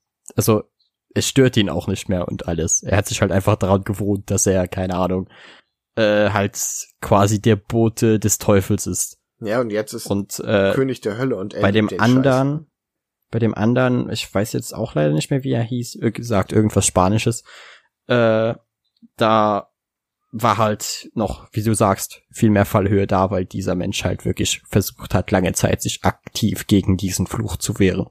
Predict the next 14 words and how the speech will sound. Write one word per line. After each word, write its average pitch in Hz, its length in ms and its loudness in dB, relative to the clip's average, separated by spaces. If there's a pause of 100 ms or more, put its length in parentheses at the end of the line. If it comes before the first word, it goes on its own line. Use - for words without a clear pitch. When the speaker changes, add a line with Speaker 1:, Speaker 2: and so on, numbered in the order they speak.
(280)
Speaker 2:
Ja, 90 220 0
das 110 200 -2
tut 139 260 -4
Danny 127 320 2
auch, 127 300 0
aber 104 400 2 (380)
ich - 160 -8
finde, 127 260 2
dass, 120 440 0 (580)
dass - 200 -10
der 98 100 -4
Name 98 280 -4
nicht 78 160 -10
einfällt, 90 300 -8